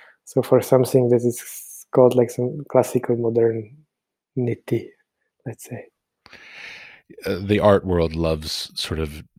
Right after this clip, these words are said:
Speaker 2: putting us in little pigeonholes and niching us into different little things. So this is just another one. It's fine.
Speaker 1: Yes.
Speaker 2: So one of the first things actually I like to hear about is how did you get into being creative in the first place? So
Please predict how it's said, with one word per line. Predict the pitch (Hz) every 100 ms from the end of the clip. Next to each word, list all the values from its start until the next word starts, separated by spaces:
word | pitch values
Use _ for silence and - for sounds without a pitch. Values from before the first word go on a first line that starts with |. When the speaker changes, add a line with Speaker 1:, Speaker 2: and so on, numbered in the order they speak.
| - - - - - 92
Speaker 2:
putting | - 101
us | 90 -
in | 87
little | 82 80
pigeonholes | - - 76 80 73 78 71 73 73
and | 73 76
niching | 82 78 - 78 76
us | 73 -
into | 76 78
different | 73 71 78 73
little | 78 73
things. | 69 85 71 69 67
So | - 76
this | 78 -
is |
just | 73 - -
another | 73 67 - 67
one. | 78 -
It's | 80 -
fine. | - 67 - - _ _ _ _ - -
Speaker 1:
Yes. | 123 - - - - - _ _ _ _ _ - -
Speaker 2:
So | - 120 -
one | 131 131
of | 156
the |
first | 120 123 107
things | 110 92
actually | 95 - 95
I | 95
like | 92 92
to | -
hear | 87 90 82
about | 80 80 82 92
is | 85 76 - - - - _ -
how | - - 113
did | 123 120 104
you | 98 95 95 92 85 95
get | 101 98
into | 107 113 101 85 78
being | 73 80 73
creative | - 85 78 71
in | 76
the | 71
first | 98 98 -
place? | 76 -
So | - - 73 71